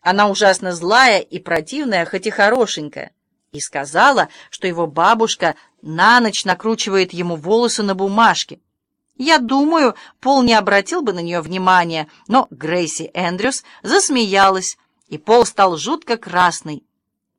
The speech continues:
Потому что, понимаешь, Грейси — его девочка, он в нее по уши влюблен,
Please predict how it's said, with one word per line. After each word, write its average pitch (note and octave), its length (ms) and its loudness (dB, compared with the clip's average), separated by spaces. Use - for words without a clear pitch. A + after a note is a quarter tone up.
Потому D#3+ 460 -2
что, - 300 -2
понимаешь, C4+ 520 4
Грейси — G#3 480 0
его F3+ 280 -2
девочка, E3+ 560 -6
он E3 160 -8
в D#3 80 -10
нее A3+ 240 2
по C4+ 140 -8
уши D4+ 300 0
влюблен, C#4+ 640 -4